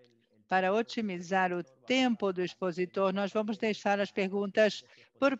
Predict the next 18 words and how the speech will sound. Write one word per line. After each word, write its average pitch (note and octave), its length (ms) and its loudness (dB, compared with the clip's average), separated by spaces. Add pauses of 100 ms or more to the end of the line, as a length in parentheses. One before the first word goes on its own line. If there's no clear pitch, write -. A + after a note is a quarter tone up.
para C#4+ 180 2
o - 40 0
final A#3 360 2
da A3+ 80 4
apresentação G3+ 800 0
do F#3+ 320 -2
Wesley. F3+ 460 -2
Por G#3 140 -2
isso A3 160 0
eu A3 40 2
não G#3+ 140 0
estou G#3 200 -4
interrompendo, E3 760 -8
tá D#3+ 160 -10
bem? C4 280 0 (640)
Sim, G#3+ 220 -4
muito A3+ 260 -2
bom. F3 160 -10